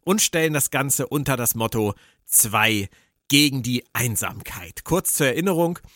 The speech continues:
bei den Shortcasts treffe ich exakt einen Gast und muss mit ihm oder ihr gemeinsam in handgestoppten fünfzehn Minuten, ohne Einleitung und Verabschiedung,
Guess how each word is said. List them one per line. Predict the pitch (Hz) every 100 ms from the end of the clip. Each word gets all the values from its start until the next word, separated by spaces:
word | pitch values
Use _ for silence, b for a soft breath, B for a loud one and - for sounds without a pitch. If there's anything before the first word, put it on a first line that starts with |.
| B B
bei | 123 117
den | 117
Shortcasts | - 180 214 - - 95 110 - - -
treffe | - 135 -
ich | -
exakt | 127 - 160 - -
einen | - 190 226
Gast | 170 143 - - _ _
und | 135 120
muss | 127 -
mit | 110
ihm | 185 233
oder | - -
ihr | 113 131 151 B B
gemeinsam | - 101 123 202 170 175 139
in | 107 139
handgestoppten | 220 - 180 - 151 - 147
fünfzehn | - 240 - - 180 170
Minuten, | 151 127 120 202 - b _
ohne | 120 101 101
Einleitung | 104 92 92 - 113
und | - 104
Verabschiedung, | - 101 - 156 175 220